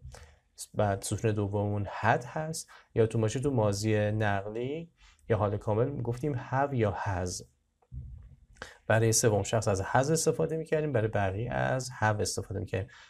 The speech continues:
اما اینجا همه با هم یکسان و همه had هستش.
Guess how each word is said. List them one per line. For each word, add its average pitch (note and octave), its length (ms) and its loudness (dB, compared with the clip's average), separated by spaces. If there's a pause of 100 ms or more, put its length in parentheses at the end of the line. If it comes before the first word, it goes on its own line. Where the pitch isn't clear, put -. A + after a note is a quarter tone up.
(100)
اما E3 180 4
اینجا F3 200 4
همه D#3+ 640 6
با A2 120 0
هم B2 220 2
یکسان B2+ 440 0
و D3 100 0
همه B2 380 2
had G#2 560 0
هستش. - 440 -10